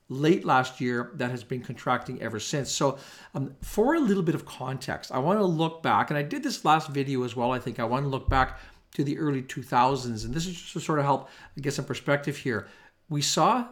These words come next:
the stocks declining well past the P M I bottom. So you can see by this chart here,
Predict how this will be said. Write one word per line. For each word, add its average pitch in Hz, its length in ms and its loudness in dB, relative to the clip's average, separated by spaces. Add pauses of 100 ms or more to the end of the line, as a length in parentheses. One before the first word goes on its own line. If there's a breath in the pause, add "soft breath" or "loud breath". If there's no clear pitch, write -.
the 131 100 -6
stocks 160 440 4
declining 139 920 -2
well 147 360 4
past 139 680 4
the 131 80 -2
P 131 320 -4
M 120 160 -2
I 110 200 -2
bottom. 107 420 0 (360 loud breath)
So - 220 -2
you 123 80 4
can 120 140 -8
see 180 220 0
by 170 120 2
this 147 180 0
chart 135 280 0
here, 131 420 2